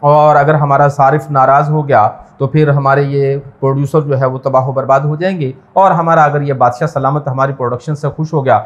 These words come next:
तो हमें नवाज देगा और हम, हम आ-, अपने आका को खुश करके बेहतरीन ग़ुलाम साबित कर देंगे अपने आप को। तो फिर इसका मतलब तो ये हुआ, लेकिन ऐसा है नहीं। हमारा सारिफ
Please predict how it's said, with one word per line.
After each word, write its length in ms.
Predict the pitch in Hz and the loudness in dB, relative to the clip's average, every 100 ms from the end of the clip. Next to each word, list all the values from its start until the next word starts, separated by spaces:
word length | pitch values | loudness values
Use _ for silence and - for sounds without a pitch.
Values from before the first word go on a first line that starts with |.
| - _ | -8 _
तो 60 | 196 | 0
हमें 220 | 175 175 | 2 2
नवाज 340 | 165 156 147 131 | 2 4 2 2
देगा 340 | 131 127 127 123 - - | -4 -2 -2 -2 -6 0
और 160 | 160 | 2
हम, 340 | 151 151 147 127 | 2 -2 -2 -4
हम 240 | 147 147 - | -4 -4 -2
आ-, 120 | 143 139 | 0 2
अपने 380 | 143 139 147 143 | 0 -4 -4 0
आका 320 | 135 135 143 | 0 2 0
को 140 | 143 | -2
खुश 180 | 127 135 | -8 -8
करके 400 | - 120 135 139 - - | -6 -6 -4 -8 -8 -8
बेहतरीन 560 | 147 143 156 156 151 131 | -4 0 0 2 0 0
ग़ुलाम 280 | 135 120 117 | -2 -2 0
साबित 300 | 135 110 107 | -2 -2 -6
कर 120 | 113 | -8
देंगे 240 | 98 104 101 | -8 -8 -6
अपने 240 | 92 104 | -6 -6
आप 180 | 90 - | -8 -8
को। 80 | 104 | -14
तो 360 | - _ - 214 | -16 _ -6 -4
फिर 100 | 254 | -4
इसका 200 | 247 262 | 0 0
मतलब 240 | 254 262 | 0 -6
तो 60 | 254 | -2
ये 120 | 214 | 0
हुआ, 240 | 151 101 - - - | 0 -2 -8 -18 -8
लेकिन 180 | 220 175 | -6 -4
ऐसा 220 | 156 196 | -4 -2
है 180 | 160 135 | 0 0
नहीं। 160 | 104 80 _ _ _ _ - | -2 -12 _ _ _ _ -4
हमारा 440 | 165 190 202 196 190 | 0 2 4 4 2
सारिफ 800 | - 151 135 147 180 196 196 | 0 2 4 4 4 2 0